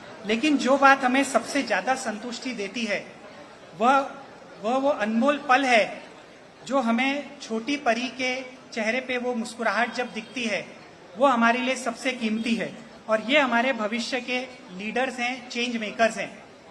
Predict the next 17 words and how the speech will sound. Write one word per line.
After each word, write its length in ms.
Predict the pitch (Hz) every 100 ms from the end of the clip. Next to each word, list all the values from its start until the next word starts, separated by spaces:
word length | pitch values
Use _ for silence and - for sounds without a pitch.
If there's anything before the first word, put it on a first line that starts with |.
| - - - - - - - - - -
उम्मीद 320 | 214 226 302 302
के 100 | 285
माध्यम 420 | 214 202 247 269
से 140 | 277
सिर्फ 340 | 269 262 269 247
ये 100 | 262
साइकिल 440 | 220 196 254 254
नहीं 180 | 233 233
दे 160 | 220 214
रहे, 260 | 202 226 - - - - - - - - -
हम 200 | 247 269
सपनों 460 | - 226 247 285
के 300 | 277 294 247
उड़ान 300 | 208 220 269
दे 140 | 233 226
रहे 220 | 220 214
हैं। 400 | 208 214 226 -